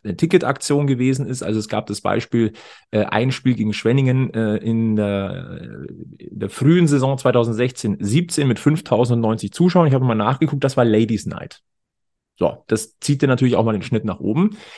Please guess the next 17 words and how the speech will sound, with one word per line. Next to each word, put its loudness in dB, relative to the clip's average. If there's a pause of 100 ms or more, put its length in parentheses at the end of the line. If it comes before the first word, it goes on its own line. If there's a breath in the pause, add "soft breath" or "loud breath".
(260 loud breath)
Wenn 2
man 4
jetzt 0
aber 4
trotzdem 0
einfach 0
nur, 0
wie -4
gesagt, -6
von -4
den -4
Schnitten 0
der 2
ersten -2
fünf -8
Heimspiele 0
ausgeht, -4